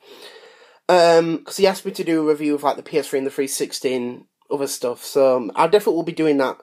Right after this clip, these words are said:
you know what I mean, as soon as possible, Aiden. Um, Agent Aiden zero zero seven. So I just wanna say thank you very much for watching. I hope you enjoyed this video, and I hope you liked the content that's in this magazine.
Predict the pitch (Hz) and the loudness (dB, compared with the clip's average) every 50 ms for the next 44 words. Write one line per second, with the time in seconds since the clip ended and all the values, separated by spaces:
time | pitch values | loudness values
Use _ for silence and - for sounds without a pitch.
0 | _ _ 139 147 139 110 147 143 139 131 131 - - - 151 143 139 139 - - | _ _ -2 -2 0 2 2 2 2 0 -2 -4 -4 -2 -2 -2 -2 -4 -4 -6
1 | 139 131 - - 127 123 131 - _ _ _ - 123 123 123 120 117 - - _ | -6 -6 -6 -6 -6 -6 -6 -6 _ _ _ -8 -6 -6 -4 -6 -6 -10 -12 _
2 | - - - - - - - _ - _ - 156 151 139 139 151 170 165 156 156 | -20 -20 -20 -20 -20 -20 -20 _ -6 _ 0 2 2 2 2 4 4 4 4 2
3 | 160 - 143 143 139 127 135 139 131 156 143 135 135 131 143 131 131 127 - - | 0 0 2 2 2 0 -2 -2 0 2 2 2 2 2 0 0 0 0 -2 -4
4 | 135 123 120 120 120 - _ _ _ _ _ _ _ _ _ _ _ _ _ _ | -4 -2 -4 -6 -8 -12 _ _ _ _ _ _ _ _ _ _ _ _ _ _
5 | _ _ _ _ _ - - - - - 185 - - - 202 208 202 - 202 170 | _ _ _ _ _ -18 -18 -14 0 2 4 4 4 4 2 2 2 4 2 2
6 | 156 - - 196 196 190 226 208 202 - 185 - - 165 143 139 135 - - 147 | 2 2 0 -2 0 4 4 4 4 4 2 -2 -4 -4 -2 -2 -2 -4 -4 -2
7 | 139 135 127 - - - - - _ _ _ _ _ _ _ - 180 180 180 208 | -2 -2 -4 -8 -18 -20 -20 -20 _ _ _ _ _ _ _ 0 0 2 4 4
8 | 220 220 - 240 220 208 220 208 196 208 202 - 160 147 143 143 139 139 135 - | 2 2 2 -2 -2 -2 -2 -2 -2 -6 -6 -8 -6 -2 0 0 0 0 -2 -4
9 | - - - 190 185 170 - - 175 156 156 151 - - - 151 143 - 156 143 | -8 -4 0 0 2 2 0 0 2 2 2 2 0 -2 -6 -8 -6 -4 -6 -6
10 | 139 139 - 135 139 - - - 143 139 131 131 - 135 127 135 135 135 135 139 | -6 -6 -8 -8 -8 -8 -10 -8 -6 -6 -6 -6 -6 -6 -6 -6 -6 -4 -2 -2
11 | 139 135 135 135 | -2 -2 -4 -6